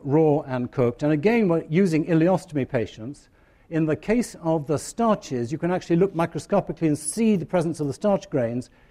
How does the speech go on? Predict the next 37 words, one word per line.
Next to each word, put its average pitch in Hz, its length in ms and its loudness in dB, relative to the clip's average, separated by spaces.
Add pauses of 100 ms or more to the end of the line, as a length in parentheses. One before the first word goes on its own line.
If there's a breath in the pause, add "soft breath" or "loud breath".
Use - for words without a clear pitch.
(100)
Here 233 300 4
what 151 160 2
you're 135 120 0
doing 151 300 2
is 135 100 -2
looking 175 320 0
for, 156 380 2 (380 soft breath)
uh, 147 260 2 (100)
isotopically 165 680 -2
labeled 147 680 0 (580)
eggs. 127 540 -2 (800 soft breath)
And, 151 440 2 (160)
um, 143 440 2 (440)
so 143 440 2 (160)
the 139 180 2
eggs 170 240 2
have 147 80 -8
been 143 180 0
laid 143 220 0
by 139 220 -2
isotopically 131 520 -6
labeled 131 360 -2
chickens. 123 500 -8 (540 soft breath)
And, 156 420 4
uh, 160 100 6
what 185 140 2
you 196 100 2
find 135 480 0
is, 143 460 4
uh, 139 180 4
this 131 240 2
big 151 280 2
difference 135 440 -4
between 135 500 0
raw 143 260 4
and 127 180 -4
cooked. 123 400 -2